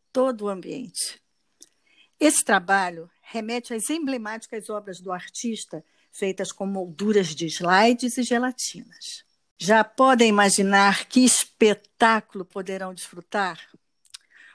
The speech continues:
Vou contar apenas alguns detalhes, que tenho certeza aguçarão o desejo de uma visita completa. Logo na entrada, dentro do prédio,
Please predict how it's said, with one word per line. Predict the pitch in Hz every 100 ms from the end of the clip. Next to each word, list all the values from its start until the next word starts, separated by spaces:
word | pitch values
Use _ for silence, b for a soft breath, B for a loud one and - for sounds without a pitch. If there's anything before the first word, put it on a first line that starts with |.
| b
Vou | 214 240
contar | 247 226 233 226
apenas | 202 _ _ 320 359 349 285
alguns | 254 277 269
detalhes, | 269 269 180 147 240 - - - _ _ _ -
que | 180
tenho | 170 165
certeza | - 175 - _ 233 254 285 269 320 311 -
aguçarão | 202 196 220 220 196 226
o | 233
desejo | 214 208 - 226 233 226
de | 214
uma | 208 196
visita | 202 180 233 233 - 214 _
completa. | - 302 320 - 175 151 _ _ - _ _ _ -
Logo | 349 294
na | 262 190
entrada, | - 202 196 165 170 151
dentro | 196 156 269 277
do | 185 165
prédio, | 214 214 185 156 165